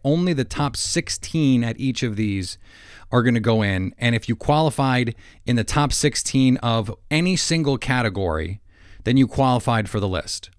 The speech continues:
Well, Kevin King also qualified here. So the Packers had three cornerbacks qualify last season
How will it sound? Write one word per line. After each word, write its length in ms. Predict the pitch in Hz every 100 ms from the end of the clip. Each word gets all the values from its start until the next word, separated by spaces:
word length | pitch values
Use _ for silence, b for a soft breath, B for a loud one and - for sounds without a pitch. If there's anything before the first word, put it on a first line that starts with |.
| -
Well, 400 | 123 131 131 - -
Kevin 320 | - 190 196
King 260 | - 175 151 -
also 640 | 151 160 - 139 139 123 - -
qualified 680 | 131 123 107 - 98 90
here. 300 | - 92 - - - - B B B B
So 120 | - 131
the 80 |
Packers 360 | 131 165 180 156
had 180 | 139 107
three 460 | - 147 185 220
cornerbacks 960 | 220 - 214 196 104 76 - - - - b b b b b
qualify 640 | - 175 196 180 113 107
last 400 | 117 127 147 165
season 640 | - 120 95 87 107 127